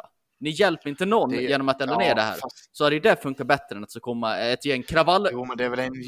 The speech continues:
Speaker 2: jävla skillnad på att säga åt någon
Speaker 1: Ja.
Speaker 2: att, eller till exempel att vara typ ute och fälta eller nattvandra eller någonting
Speaker 1: Ja.
Speaker 2: sånt,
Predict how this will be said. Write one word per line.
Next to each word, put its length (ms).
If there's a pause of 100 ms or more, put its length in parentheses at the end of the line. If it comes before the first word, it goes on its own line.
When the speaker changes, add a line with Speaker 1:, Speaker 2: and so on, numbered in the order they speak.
(220)
Speaker 2:
jävla 540
skillnad 680
på 200
att 60
säga 300
åt 360
någon 140
Speaker 1:
Ja. 380
Speaker 2:
att, 240 (120)
eller 180
till 180
exempel 360
att 180
vara 300 (760)
typ 260
ute 200
och 80
fälta 560
eller 120
nattvandra 880
eller 200
någonting 340
Speaker 1:
Ja. 60
Speaker 2:
sånt, 320